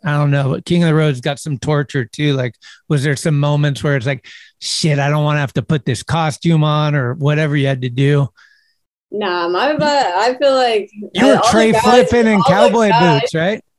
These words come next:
Speaker 2: Yeah. <laughs> All the guys were, like, over, like, tired, like, "Oh man, the week we just had," 'cause they were up in the desert with hazmat
Speaker 1: Oh.
Speaker 2: suits on and going through it.
Speaker 1: Yeah, you
Speaker 2: Eating
Speaker 1: are coming in fresh.
Speaker 2: Yeah, so I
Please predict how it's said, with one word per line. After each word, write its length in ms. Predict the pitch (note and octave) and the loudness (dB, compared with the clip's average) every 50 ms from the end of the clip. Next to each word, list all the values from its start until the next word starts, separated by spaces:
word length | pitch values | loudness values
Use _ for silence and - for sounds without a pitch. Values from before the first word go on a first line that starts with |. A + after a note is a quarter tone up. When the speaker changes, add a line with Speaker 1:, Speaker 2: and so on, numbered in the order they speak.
| - | -4
Speaker 2:
Yeah. 460 | A#3+ A#3 A#3 A3+ A3+ A#3 B3+ D#4 - - - | -2 0 2 2 2 2 2 0 -2 -4 -2
<laughs> 240 | - C#4 D4 D4 C#4+ - - _ | -2 -2 -2 -2 -6 -8 -14 _
All 160 | - A#3 C4 | -2 -2 -2
the 80 | D4+ D4 | -2 -2
guys 320 | A3+ A#3 A#3 A#3+ C4+ C4 A#3 | -2 -2 0 0 0 0 0
were, 120 | A3 G3+ | 0 0
like, 260 | G3 G3 F#3+ F#3+ F#3 | 2 0 0 0 -2
over, 520 | - - G3 G#3 G#3+ G#3 G#3 G#3 G3+ G3+ G3 G3+ _ _ | -2 -2 -2 -2 0 -2 0 0 0 -2 -4 -6 _ _
like, 260 | F#3 F#3 F3 F3+ F3+ - | -4 -2 -2 -4 -6 -4
tired, 540 | - A3+ G3+ G#3 G#3 G3+ G3+ G3+ G#3 G#3 G3 | -4 -2 0 2 2 2 2 2 2 0 0
like, 220 | F#3+ F#3+ F#3+ G3+ | 0 0 0 0
"Oh 300 | G#3 G3+ F#3+ F3 F3 F3+ | 0 0 0 -2 -2 -4
man, 320 | G3 G#3+ G#3+ G#3 G3+ G3 F#3+ | -4 -2 -2 -2 -2 -2 -2
the 100 | F#3 F#3+ | -2 0
week 200 | G3 G#3+ G#3 G#3+ | 0 -2 -2 -2
we 100 | G#3+ G#3+ | -6 -4
just 220 | G3+ G3+ G3 G3 - | -2 -2 -4 -2 -2
had," 420 | G#3+ G#3 G3+ G3+ G#3 G#3 G3+ G#3 _ _ _ _ _ _ _ _ | -2 0 0 -2 -2 -4 -6 -8 _ _ _ _ _ _ _ _
'cause 80 | D3+ | -2
they 120 | E3+ G3+ A#3 | 0 2 2
were 140 | B3 A#3+ | 2 4
up 220 | G#3 G3+ F#3+ G3 G3 | 2 0 0 -2 -4
in 80 | F#3+ | -4
the 100 | F#3 F3+ | -4 -4
desert 420 | F3 F#3 G3 G#3+ G#3 G#3 G3+ G3 F#3+ | -2 -2 -2 -2 0 0 0 0 0
with 220 | F#3 F3 F#3 - _ _ _ _ _ | 0 -2 -4 -6 _ _ _ _ _
hazmat 580 | - G3 F3+ G3+ A3 A3 D#3+ D#3+ D#3 F#3+ F#3+ F#3+ | -8 -6 -4 -2 -2 0 0 0 2 0 0 -4
Speaker 1:
Oh. 40 | - _ | -6 _
Speaker 2:
suits 200 | G#3 G3+ G3 - | -4 -4 -4 -2
on 240 | G3 F#3+ F#3+ F#3+ F#3+ | -4 -2 -2 -2 -2
and 140 | F#3 F#3 F#3+ | -2 -4 -2
going 300 | F#3 F#3+ G3+ G#3 G3+ G3 | -2 -2 -2 -2 -4 -2
through 200 | - G3+ G#3+ G#3+ | -2 0 0 2
it. 320 | G#3 G3+ G3+ F#3+ - - _ _ _ - - | 2 0 0 0 -2 -4 _ _ _ -6 -2
Speaker 1:
Yeah, 140 | - D#3 D#3 | -2 0 2
you 100 | D3+ D3 | 2 2
Speaker 2:
Eating 120 | D3+ F3+ | 2 2
Speaker 1:
are 160 | F#3+ F3+ D#3+ D3 | 2 0 0 0
coming 300 | - E3+ E3 D#3 E3 D#3+ | 0 0 0 2 0 0
in 100 | D#3+ C#3+ | -2 -2
fresh. 640 | - - - E3 F3 E3+ C#3+ B2+ - - - - _ B3 | -4 -4 -4 -2 -2 -2 -4 -6 -8 -12 -16 -10 _ 0
Speaker 2:
Yeah, 480 | B3+ B3+ B3+ A3+ A3 A3 G#3+ G#3+ G#3+ | 2 2 2 2 2 2 2 0 0
so 160 | G#3 G#3+ A3 | 0 0 0
I 180 | G#3+ A3 A#3+ C#4 | 0 2 2 2